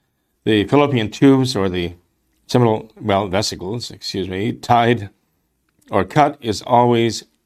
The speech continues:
a mortal sin. In other words, to do violence to oneself, um, healthy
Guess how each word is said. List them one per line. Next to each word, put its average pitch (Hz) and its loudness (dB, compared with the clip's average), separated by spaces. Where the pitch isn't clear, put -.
a 113 -2
mortal 92 -2
sin. 78 -16
In 104 -4
other 107 0
words, 98 -2
to 90 -2
do 131 6
violence 131 2
to 110 -2
oneself, 104 0
um, 92 -12
healthy 123 -2